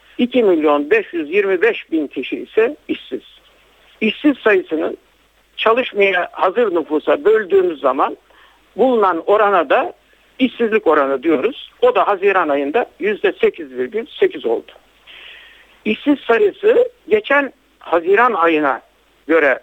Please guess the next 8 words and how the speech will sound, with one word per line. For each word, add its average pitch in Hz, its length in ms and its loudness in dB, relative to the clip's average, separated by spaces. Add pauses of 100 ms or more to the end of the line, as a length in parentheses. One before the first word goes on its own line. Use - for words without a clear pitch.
karşılaştırdığımız 160 1080 -2
zaman 156 380 0 (220)
biraz 226 300 2
yüksek 208 380 -4
görünüyor. 117 480 -2 (500)
Ama 202 380 0 (260)
iki 185 260 -4
bin 202 280 0